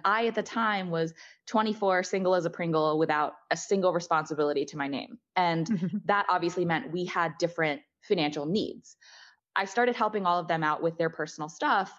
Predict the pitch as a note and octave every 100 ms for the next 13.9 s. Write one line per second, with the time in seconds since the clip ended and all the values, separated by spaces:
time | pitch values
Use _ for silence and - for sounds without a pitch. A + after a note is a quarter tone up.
0 | _ G3 F3+ F3 F3 - _ E3 F#3+ F3+
1 | F#3+ F#3 F#3 F3 - F3+ F3 F3+ E3+ -
2 | D#3+ D3+ D3 C#3+ D3+ - D#3+ D3+ D3 -
3 | E3 D#3+ D3+ - D#3+ - D#3+ E3 C#3+ -
4 | E3 D3 D3+ D#3 A3+ A3 G#3 G3 F#3+ -
5 | - - F#3+ F#3+ G3 F#3 E3+ E3 D#3+ D3
6 | D3+ F3 F3 D#3+ D#3 F3 E3 D#3 D3+ D3
7 | D3 D#3 F#3 F#3 F3+ F3 _ - G#3 F#3
8 | - - - - F#3+ F3 E3 D#3+ - -
9 | - - _ _ - F#3+ G3 G3 G3 F3
10 | F3+ F3+ F3+ F#3 F3 F#3+ F#3 G3 A#3 C#4+
11 | B3 G#3 G3 E3+ - E3+ D#3+ D3+ D3+ -
12 | D#3 D#3 D3+ D3+ D3 - _ - - G#3+
13 | G#3+ G3+ - F3 F#3+ F#3 F3 E3+ E3+